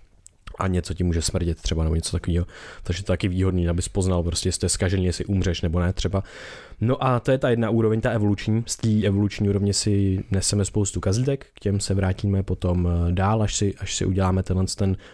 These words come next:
podklad pro to, o čem vlastně dneska budeme vůbec mluvit. A ta druhá úroveň je právě ta naše osobní historie každého člověka. To,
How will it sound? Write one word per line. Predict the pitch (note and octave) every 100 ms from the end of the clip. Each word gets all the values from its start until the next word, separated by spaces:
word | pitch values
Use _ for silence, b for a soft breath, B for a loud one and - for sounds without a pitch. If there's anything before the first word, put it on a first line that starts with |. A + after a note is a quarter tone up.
| -
podklad | A2+ - G#2+ F#2+
pro | - F#2+
to, | G#2
o | G2
čem | -
vlastně | G2 F#2+ -
dneska | G2 -
budeme | G2 G#2 G2
vůbec | G#2 G#2+ -
mluvit. | F#2 A#2+ - B B B B
A | -
ta | F#3
druhá | D3 A#2+ B2
úroveň | C3+ C#3+ D3 C#3+
je | C#3+
právě | - A#2 B2 A#2+
ta | A#2+
naše | A2+ -
osobní | G#2+ - A#2 A2+ A2 G#2 -
historie | - G#2+ - A2 G#2+
každého | G2 G2 G#2 F#2+
člověka. | - G2+ G2+ G#2+ - - -
To, | G2+ G2